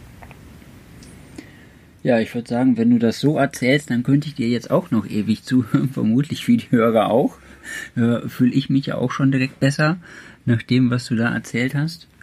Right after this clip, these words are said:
Ähm, aber ich würd sagen, und damit schließen wir die Podcast-Folge nochmal mit unserer Reflexionsfrage am Ende. Und ich würd heute mal eine kleine Variation einbringen,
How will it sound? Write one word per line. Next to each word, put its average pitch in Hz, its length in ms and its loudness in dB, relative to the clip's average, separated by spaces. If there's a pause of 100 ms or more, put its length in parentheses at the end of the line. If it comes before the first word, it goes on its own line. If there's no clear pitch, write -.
Ähm, 107 400 -6 (540)
aber 110 160 -6
ich 110 120 -6
würd 117 120 -8
sagen, 120 300 4
und 117 100 4
damit 113 260 2 (220)
schließen 120 400 0
wir 123 60 2
die 117 80 -2
Podcast-Folge 127 720 -4
nochmal 113 300 2
mit 113 180 0
unserer 110 500 2
Reflexionsfrage 117 1080 -2
am 95 120 0
Ende. 165 400 0 (380)
Und 104 140 0
ich 101 120 -2
würd 123 180 0
heute 147 220 2
mal 120 120 4
eine 131 160 4
kleine 131 360 2
Variation 131 640 0
einbringen, 98 600 0